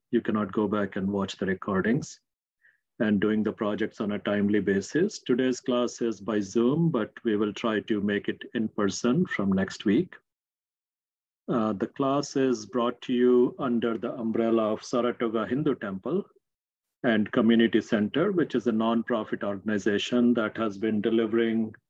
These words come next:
many, many classes for last ten years for yoga and Hindi and robotics and entrepreneurship. Um,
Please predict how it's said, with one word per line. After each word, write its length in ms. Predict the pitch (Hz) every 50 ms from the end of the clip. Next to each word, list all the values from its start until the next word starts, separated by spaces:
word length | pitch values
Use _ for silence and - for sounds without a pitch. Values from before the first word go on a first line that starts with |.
| _ _ _ _ _ _ _ _ _ _ _
many, 240 | - 135 156 165 165
many 240 | 175 143 135 127 127
classes 540 | - - 127 113 113 110 - - 120 110 -
for 180 | - - 107
last 320 | 107 101 101 104 98 - -
ten 200 | 117 110 104 104
years 640 | 101 95 92 95 95 90 - - - - - - _
for 180 | - 107 98 95
yoga 500 | 95 95 104 104 101 95 104 104 101 98
and 260 | 98 98 92 90 92
Hindi 560 | - - 113 110 107 101 110 104 101 104 101
and 180 | 98 92 92 92
robotics 880 | 101 92 87 101 101 98 95 - 101 98 95 - - - - - - - _ _ -
and 340 | 113 98 92 90 87 92 - - - _ _ _ _ -
entrepreneurship. 840 | 104 104 104 - 113 - - 104 98 95 92 92 - - 110 123 - - _ _ _ _ _ _ _ _ _ _ _ _ _ _ _ _ _ _ _ _ _ _ -
Um, 380 | 120 107 110 107 104 170 185